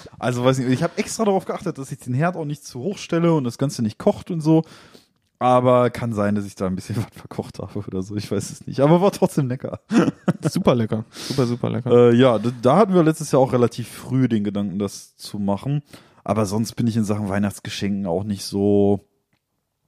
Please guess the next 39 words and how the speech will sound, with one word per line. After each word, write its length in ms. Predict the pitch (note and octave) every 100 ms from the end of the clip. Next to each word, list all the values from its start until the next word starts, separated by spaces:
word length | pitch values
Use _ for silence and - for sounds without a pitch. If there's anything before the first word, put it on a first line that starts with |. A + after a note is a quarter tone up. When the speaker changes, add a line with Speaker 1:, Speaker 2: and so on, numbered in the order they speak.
| _ _ - _ _ _ _
Speaker 2:
ja, 240 | F#2 G#2
nicht 200 | C3 A#2
so 180 | - C3
schnell. 600 | C3+ - B2+ B2+ C3+ G#2+ - _ _
Also 240 | - A2+ A#2
so, 460 | A#2 A#2+ A#2+ A2+ _ _ _ _ _ _ _
ich 120 | - A#2+
würd 120 | C3+
auch 180 | C3+ C#3
sagen, 220 | D3+ C#3
was 140 | B2
Freundeskreis 840 | - A2+ B2 F3 F#3+ - F3 F3+
angeht 280 | - E3+ E3+
oder 200 | E3 D3
so, 100 | C#3
kommt 180 | - E3
man 100 | C#3+
wahrscheinlich 320 | A#2+ - C3+
ein 60 | A#2+
bisschen 220 | A2+ A2
eher 260 | G#2+ E3+ F3+
drauf, 440 | D#3+ E3 E3+ -
weil 140 | A#2+
man 280 | A#2+ A#2+ A#2+ - _ _ _ _ _ _ _ _ -
ja 240 | A2 C3+
auch 260 | B2 B2 A2+
irgendwie 280 | C#3 D3
so 200 | C3+ A#2+
weiß, 400 | G#2+ B2 D#3+ - A2+
was 320 | B2 - -
man 260 | A2 G#2 G2+
mag 440 | F#2+ A2+ F#3+ G3+
und 140 | C3
auch 180 | B2+ B2+
weiß, 300 | B2 D3 D#3+
okay, 480 | C3 - C#3 C#3+ C#3+ _ _ _ _ _ _ _ _ _ -
komm, 340 | - D#3 D#3+ D3+
ne, 260 | D3 D#3+
das 140 | D3